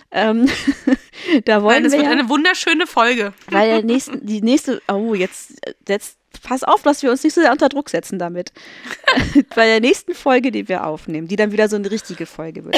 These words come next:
Speaker 1: So eine richtige Folge. Ähm, äh, da wollen wir ja so ein bisschen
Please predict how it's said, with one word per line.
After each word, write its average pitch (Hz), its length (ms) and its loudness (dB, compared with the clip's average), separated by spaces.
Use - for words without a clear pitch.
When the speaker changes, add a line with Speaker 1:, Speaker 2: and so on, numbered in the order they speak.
Speaker 1:
So 226 60 0
eine 254 220 0
richtige 302 380 0
Folge. 165 460 -6
Ähm, 240 380 2
äh, 226 480 4
da 254 480 0
wollen 247 360 2
wir 269 80 2
ja 247 140 4
so 240 60 -2
ein 240 100 -2
bisschen 269 540 -2